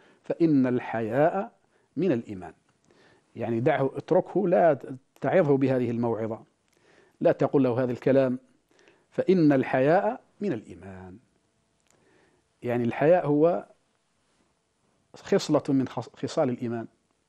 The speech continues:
فلماذا تعظه في ترك الحياء؟ فالحياء دليل على أن هذا الإنسان مؤمن، كما جاء في الحديث: "الإيمان بضع وستون"، في رواية: "بضع وسبعون شعبة، أعلاها قول لا إله إلا الله،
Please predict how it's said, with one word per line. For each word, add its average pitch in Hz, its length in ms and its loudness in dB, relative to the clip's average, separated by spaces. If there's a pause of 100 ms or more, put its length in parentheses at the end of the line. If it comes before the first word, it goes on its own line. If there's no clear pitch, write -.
(680)
فلماذا 139 500 2
تعظه 135 440 -2
في - 160 -14
ترك - 220 -10
الحياء؟ 120 320 -10 (520)
فالحياء - 1500 -6
دليل 147 400 2
على 147 220 2
أن 147 120 -2
هذا 139 160 -2
الإنسان 156 340 -2
مؤمن، 139 360 -4 (680)
كما 113 200 -8
جاء 120 180 -4
في 120 60 -12
الحديث: 135 380 0 (720)
"الإيمان 127 560 2
بضع 139 320 2
وستون"، 127 640 -4
في 123 140 -4
رواية: 131 220 2
"بضع 139 260 2
وسبعون 123 500 -6
شعبة، 180 360 -4 (540)
أعلاها 135 380 2
قول 131 400 2
لا 147 180 4
إله 135 300 0
إلا 127 160 -4
الله، 127 360 0